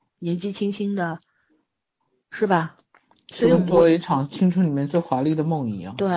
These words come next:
Speaker 1: 其实这个东西带来到底是人生的好处还是坏处，谁都说不清楚吧。但是就，就没办法，就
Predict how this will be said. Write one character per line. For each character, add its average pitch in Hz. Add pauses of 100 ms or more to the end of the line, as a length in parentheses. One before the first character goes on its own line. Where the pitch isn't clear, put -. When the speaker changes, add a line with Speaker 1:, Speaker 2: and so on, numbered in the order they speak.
(540)
Speaker 1:
其 -
实 240
这 277
个 269
东 254
西 254
带 233
来 185
到 208
底 185
是 190
人 185
生 202
的 208
好 160
处 190
还 170
是 190
坏 175
处， 165
谁 139
都 165
说 165
不 165
清 180
楚 156
吧。 - (1120)
但 226
是 220 (960)
就， 254 (240)
就 294
没 226
办 277
法， 151
就 214